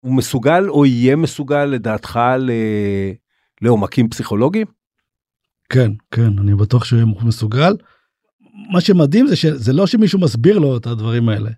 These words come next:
Speaker 2: אלא
Speaker 1: כן.
Speaker 2: איכשהו, באופן שקשה ל-, לתפוס אותו, הוא מצליח להסיק את כל הדברים האלה מה-, מהדברים שהוא רואה ולומד. אמ,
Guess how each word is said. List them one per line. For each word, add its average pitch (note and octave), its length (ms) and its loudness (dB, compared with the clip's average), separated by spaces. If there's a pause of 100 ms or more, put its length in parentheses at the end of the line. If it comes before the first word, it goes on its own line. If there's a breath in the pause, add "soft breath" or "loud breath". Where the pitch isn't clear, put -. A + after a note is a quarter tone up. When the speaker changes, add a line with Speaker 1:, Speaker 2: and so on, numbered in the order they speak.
(200)
Speaker 2:
אלא A2+ 160 -4
Speaker 1:
כן. - 60 0
Speaker 2:
איכשהו, F3 540 2 (420 soft breath)
באופן D3 260 2
שקשה D3 420 0
ל-, F#3+ 80 6 (540)
לתפוס C#3 380 -2
אותו, G3 180 -4
הוא D#3+ 280 -4 (280)
מצליח F#3 360 -2
להסיק G3+ 440 -2
את E3 80 -4
כל F#3 160 0
הדברים D#3+ 420 2
האלה D3+ 220 2
מה-, C3 360 0 (500 soft breath)
מהדברים C3 420 2
שהוא D3+ 180 2
רואה C3+ 380 2 (100)
ולומד. A#2+ 540 4 (720 soft breath)
אמ, G#2 680 4